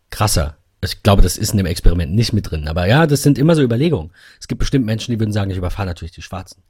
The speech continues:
Und, ähm, die Frage ist, wie programmierst du so? Nein, ey, sorry, das ist so. Ich,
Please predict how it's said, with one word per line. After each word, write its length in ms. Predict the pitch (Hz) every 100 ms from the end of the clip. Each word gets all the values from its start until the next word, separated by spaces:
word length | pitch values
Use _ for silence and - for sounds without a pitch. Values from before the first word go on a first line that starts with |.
| _ - - -
Und, 320 | 123 117 107
ähm, 380 | 104 104 95 85 _ -
die 40 |
Frage 280 | - 113 120
ist, 160 | 110 -
wie 100 | -
programmierst 480 | 120 123 110 120 127
du 80 | 120
so? 100 | 110
Nein, 340 | 107 123 202 -
ey, 80 | 123
sorry, 400 | - - 170 127
das 100 | 95 -
ist 160 | 127 -
so. 240 | 175 110
Ich, 100 | -